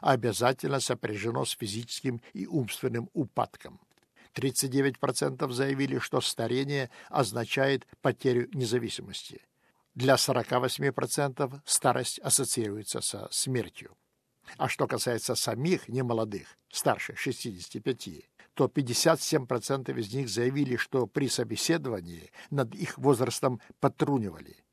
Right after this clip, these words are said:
Почти каждому третьему в работе было отказано именно из-за их возраста, а тридцать семь процентов вообще не получили никакого ответа на свое заявление.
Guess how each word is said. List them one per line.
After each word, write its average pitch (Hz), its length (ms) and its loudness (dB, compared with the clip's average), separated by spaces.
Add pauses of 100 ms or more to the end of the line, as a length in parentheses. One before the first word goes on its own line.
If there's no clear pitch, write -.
(480)
Почти 135 640 2 (120)
каждому 139 460 4
третьему 135 640 2
в 139 100 0
работе 127 440 6
было 127 280 2
отказано 123 840 -2
именно 131 280 -2
из-за 120 280 -4
их 120 200 -4
возраста, - 640 -6 (540)
а - 140 2
тридцать 135 420 -2
семь 131 220 0
процентов 120 520 -2
вообще 127 440 2
не 107 100 -6
получили 113 480 -6
никакого 117 500 -2
ответа - 540 -8
на 95 80 -14
свое 98 320 -12
заявление. 107 720 -6